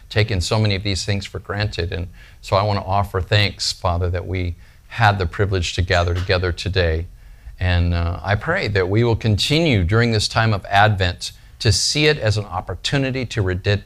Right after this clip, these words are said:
rededicate ourselves to you, to, uh, to repent, to make our hearts right so that we can receive the Lord. As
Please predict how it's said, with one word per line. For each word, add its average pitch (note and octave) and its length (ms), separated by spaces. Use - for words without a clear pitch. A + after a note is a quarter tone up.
rededicate G#2+ 640
ourselves F2+ 420
to - 140
you, F2+ 160
to, E2+ 280
uh, F2+ 280
to G2 160
repent, A2+ 760
to F#2+ 340
make G#2+ 240
our G#2 120
hearts A2 380
right C3 260
so - 180
that F#2 220
we A2 140
can G#2+ 240
receive F#2 540
the G2+ 100
Lord. G2 340
As G#2 480